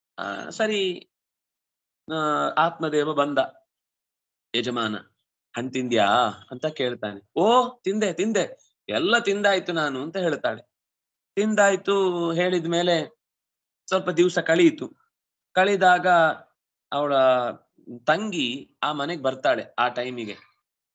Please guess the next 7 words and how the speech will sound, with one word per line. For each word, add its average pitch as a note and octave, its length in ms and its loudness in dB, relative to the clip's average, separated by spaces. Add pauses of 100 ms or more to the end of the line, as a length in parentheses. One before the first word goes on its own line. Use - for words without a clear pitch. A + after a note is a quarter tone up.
(140)
ತಂಗಿ F#3 240 0
ಮನೆಗ್ F3 300 -4
ಬಂದಾಗ, E3 460 2 (920)
ಆ, C3 80 -4 (800)
"ಅಕ್ಕ, B2+ 180 -2 (920)
ನನಗೆ, B2 680 -4 (420)
ಆ, G#2+ 60 -6